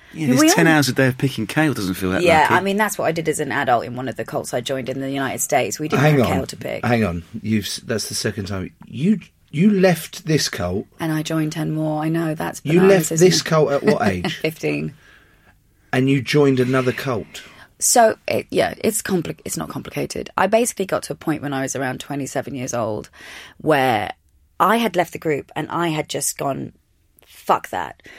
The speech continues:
Speaker 2: I changed my name, my accent. I,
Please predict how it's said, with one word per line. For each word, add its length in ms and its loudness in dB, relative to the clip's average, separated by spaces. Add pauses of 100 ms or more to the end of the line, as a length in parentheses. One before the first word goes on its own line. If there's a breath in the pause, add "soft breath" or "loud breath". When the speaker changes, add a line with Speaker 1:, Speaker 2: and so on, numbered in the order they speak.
(480 loud breath)
Speaker 2:
I 120 -2
changed 500 -4
my 460 -2
name, 500 -2 (340)
my 160 -2
accent. 560 -2 (260)
I, 400 0